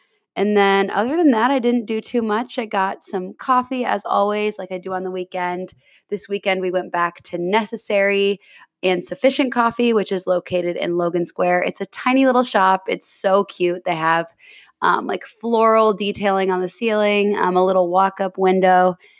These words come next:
and then different pastries and coffee. So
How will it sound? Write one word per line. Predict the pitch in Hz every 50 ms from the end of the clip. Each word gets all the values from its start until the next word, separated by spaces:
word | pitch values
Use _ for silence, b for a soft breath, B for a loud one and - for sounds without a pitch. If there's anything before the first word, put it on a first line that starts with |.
| b b -
and | 185 196 196 190
then | 185 180 180 180 180 175 175 175 185 - 240
different | - 190 - 185 185 -
pastries | - 247 247 240 - 240 240 240 240 240
and | 233 214 185
coffee. | - - - - - - - -
So | - - - - - - - 185